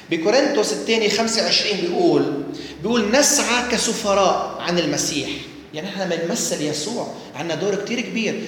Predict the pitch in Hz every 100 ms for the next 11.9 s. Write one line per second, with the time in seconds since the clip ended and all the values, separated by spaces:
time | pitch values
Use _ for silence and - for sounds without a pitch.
0 | - 262 - 285 269 - - 269 240 214
1 | 202 185 175 165 185 160 143 - 175 165
2 | - - - - - 294 277 220 214 190
3 | 208 190 170 160 226 175 156 165 160 165
4 | 151 - - - - 127 226 214 196 214
5 | 196 170 165 165 165 156 156 156 - -
6 | - 160 185 175 151 147 147 - - 180
7 | 185 185 180 - - 151 180 180 156 147
8 | 180 220 - - - - - - 160 180
9 | 226 - - - - - - - 240 220
10 | 202 214 - 175 175 175 - 175 - 175
11 | - 208 185 151 139 139 - 135